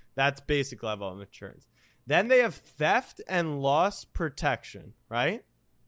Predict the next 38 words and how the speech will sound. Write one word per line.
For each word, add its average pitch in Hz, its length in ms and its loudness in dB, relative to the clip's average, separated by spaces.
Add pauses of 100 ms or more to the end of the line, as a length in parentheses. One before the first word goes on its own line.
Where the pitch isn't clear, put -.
(160)
Okay. 113 400 -4 (460)
He, 147 240 -8 (160)
uh, 131 220 2
the 120 140 -6 (140)
person 160 340 -2
selling 135 320 -4
me 120 100 -8
the 110 140 -10
insurance 104 600 -10
goes, 113 300 -6 (380)
"If 143 160 -6
you 190 120 0
leave 220 240 0
it 240 80 0
in 233 140 0
a 208 60 0
cab, 160 560 0
cab 147 320 0
drives 131 360 0
away, 113 440 -2
you 127 80 -12
can 123 200 -8
literally 120 280 -2
walk 139 360 -2
into 196 200 -6
the 175 80 -8
store, 139 360 -6
we'll 104 180 -10
hand 120 360 -8
you 117 140 -8
a 113 40 -8
new 104 200 -10
phone." - 320 -14 (380)
I'm 135 180 -4
like, 120 500 -2 (420)
"You 143 100 -12
know 180 120 0
what? 202 380 4